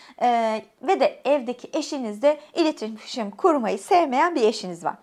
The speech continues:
Yani hem özel alanınızda hem de iş alanınızda değerlerinizi yaşayamıyorsunuz.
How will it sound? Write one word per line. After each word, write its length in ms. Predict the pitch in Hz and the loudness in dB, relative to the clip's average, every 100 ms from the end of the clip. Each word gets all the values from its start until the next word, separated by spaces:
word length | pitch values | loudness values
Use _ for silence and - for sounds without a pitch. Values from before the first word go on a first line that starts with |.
| _ _ | _ _
Yani 240 | - 285 226 | 6 6 4
hem 280 | - 285 349 | -2 -2 0
özel 300 | 262 240 240 | -2 0 2
alanınızda 640 | 220 196 185 175 190 240 262 - - | 2 0 -2 -6 4 4 4 -4 -4
hem 200 | 277 226 | -4 -4
de 60 | |
iş 300 | - 294 - | -6 -8 -4
alanınızda 640 | 214 196 185 180 202 277 269 - | -4 -4 -6 -4 0 2 0 -4
değerlerinizi 640 | 254 254 226 202 196 214 233 | 2 4 4 0 -6 -6 -4
yaşayamıyorsunuz. 800 | 247 220 190 202 185 - - - | -4 -2 -4 -4 -12 -16 -20 -20